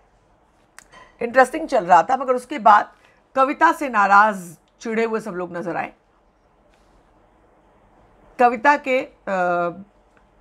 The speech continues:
एजाज को बचाने के बाद गार्डन एरिया में फिस्ट चोरी का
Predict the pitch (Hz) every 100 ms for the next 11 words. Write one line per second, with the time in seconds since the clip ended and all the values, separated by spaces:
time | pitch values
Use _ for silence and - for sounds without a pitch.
0 | _ _ _ _ _ _ _ _ 208 214
1 | 226 202 196 196 190 226 196 196 180 190
2 | 180 208 - 175 180 196 202 - 302 294
3 | - 196 180 185 175